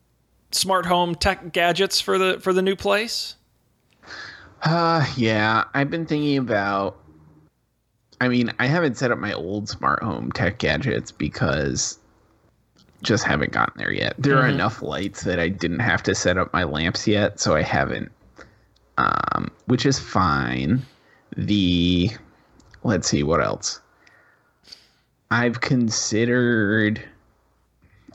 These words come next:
Speaker 2: I've been considering whether I should, it's worth getting, like, any sort of, like,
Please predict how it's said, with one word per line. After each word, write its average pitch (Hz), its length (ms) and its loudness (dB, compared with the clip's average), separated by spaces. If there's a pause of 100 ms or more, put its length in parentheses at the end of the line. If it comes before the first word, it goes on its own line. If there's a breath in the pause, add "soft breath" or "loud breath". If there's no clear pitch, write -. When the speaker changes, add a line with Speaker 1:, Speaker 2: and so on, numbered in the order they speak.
(100)
Speaker 2:
I've 143 140 2
been 151 380 2 (260)
considering 147 640 2
whether 107 520 2
I 101 220 0
should, 101 480 -2 (380)
it's - 180 -2
worth 92 360 0
getting, 87 300 0
like, 80 380 -2
any 92 240 2
sort 90 300 2
of, 92 160 0
like, 80 340 0